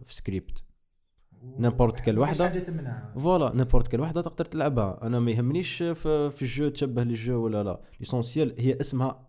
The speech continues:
Speaker 1: اكتريس، ممثله. ك-، وشو
Speaker 2: تلعب
Speaker 1: ال-،
Speaker 2: الدور.
Speaker 1: وشو لو رول تاعها؟ انها تجسد الشخصيه. اون بليس راه عندنا ال-، الميك اب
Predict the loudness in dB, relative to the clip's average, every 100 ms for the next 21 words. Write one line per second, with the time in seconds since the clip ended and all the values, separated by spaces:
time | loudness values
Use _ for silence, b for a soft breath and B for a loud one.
0 | -6 -4 -2 0 0 -2 -6 -2 2 0
1 | 0 -4 -6 -8 -6 -6 -4 -6 -2 -2
2 | -2 -4 -8 -2 4 6 8 6 6 2
3 | 0 -2 2 2 2 -2 -16 -20 _ _
4 | _ _ 4 4 4 0 -2 -4 -4 -2
5 | -4 -4 -12 b -14 0 2 2 2 0
6 | 2 0 0 B B B -4 0 2 2
7 | 2 4 2 0